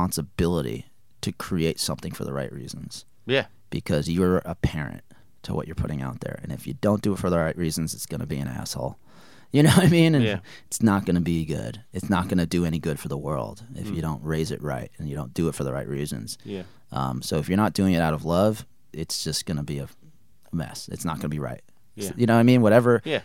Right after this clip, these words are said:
Speaker 1: It's for the wrong reasons. It's out there for the wrong reasons. And
Speaker 2: Yeah.
Speaker 1: so, um, like, and that's will always o-, overpower ego. Like, you know,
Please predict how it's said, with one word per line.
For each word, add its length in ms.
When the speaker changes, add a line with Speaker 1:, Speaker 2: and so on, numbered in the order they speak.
Speaker 1:
It's 80
for 100
the 80
wrong 200
reasons. 380
It's 140
out 160
there 80
for 120
the 80
wrong 220
reasons. 360
And 200
Speaker 2:
Yeah. 60
Speaker 1:
so, 240
um, 320
like, 380
and 240
that's 400
will 140
always 420
o-, 160
overpower 640
ego. 360
Like, 280
you 100
know, 220